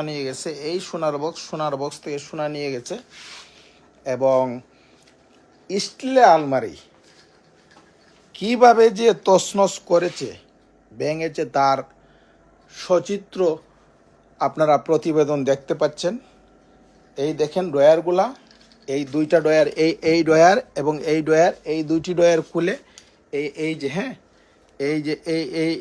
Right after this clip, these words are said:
এই তালা খুব, খুব শক্ত, মজবুত, হ্যাঁ, খুব মজবুত জিনিস ভেঙে নিয়ে গেছে। এই, এই দেখেন অবস্থা।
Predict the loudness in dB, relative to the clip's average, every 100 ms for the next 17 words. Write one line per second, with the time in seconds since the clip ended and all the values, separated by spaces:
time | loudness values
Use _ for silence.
0 | -2 -2 2 4 6 4 2 -6 _ -20
1 | -20 _ _ -2 -2 -4 -6 2 2 4
2 | 2 2 0 -4 0 0 0 -4 -10 -4
3 | -4 -4 -8 _ _ -20 _ -20 _ 0
4 | 0 0 -18 -14 -2 2 2 0 -4 -4
5 | -6 -20 _ _ _ -10 -8 -6 -4 -2
6 | -2 -2 -6 -10 _ _ _ _ _ -12
7 | -6 -4 -2 -4 -4 -6 -8 _ _ _
8 | _ _ -20 _ _ _ _ -20 -20 _
9 | -2 -2 -2 -2 -2 2 0 0 0 0
10 | -2 -2 -2